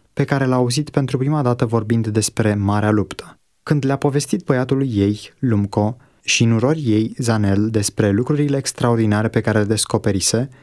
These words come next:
Zanel i-a oferit cartea Tragedia Veacurilor, de Ellen White. Wendy a început imediat să citească cartea și a fost atât de impresionată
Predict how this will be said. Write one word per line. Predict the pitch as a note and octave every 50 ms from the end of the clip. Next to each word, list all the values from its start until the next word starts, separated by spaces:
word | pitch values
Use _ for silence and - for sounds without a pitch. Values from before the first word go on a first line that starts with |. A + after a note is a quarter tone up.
| _ _ _
Zanel | C3+ - C3+ C3 C#3 D#3+ F#3+ G3+ G3+ A3+ - _
i-a | - D#3 D#3
oferit | C#3+ B2+ - D#3 F#3+ G#3 -
cartea | - - D#3 D#3 - - D#3+
Tragedia | D#3+ - C3 - A2+ G2+ G#2 G#2 A2 A2+
Veacurilor, | A2 B2+ A#2 G#2 - - G#2+ - - - - - - - _ _
de | _ C3+ B2+
Ellen | A#2 A2 A2+ A#2 A#2+
White. | A#2+ A2 - A#2+ - _ - - _ _ _ _ _ _ _ _ _
Wendy | - B2 B2 B2+ C3+ C3 B2+ C3 B2+ B2+
a | D3+ C3+
început | B2+ B2 B2 C#3 B2 B2+ C3+ B2+ B2 -
imediat | - D#3+ F3 F#3+ G3 E3+ C3+ D3 D3 C#3+
să | - - C#3+
citească | C3 - B2 C3 C3 - - C#3
cartea | B2+ - A2+ G2 - - - - - - _ _ _
și | - - -
a | A2+
fost | G#2 - A2+ G#2+ - - B2+
atât | B2+ G#2+ C3+ D3 - -
de | E3+
impresionată | F3 E3+ D#3+ - D#3+ D3+ - - D#3 B2+ A2+ A2 - - B2+ B2+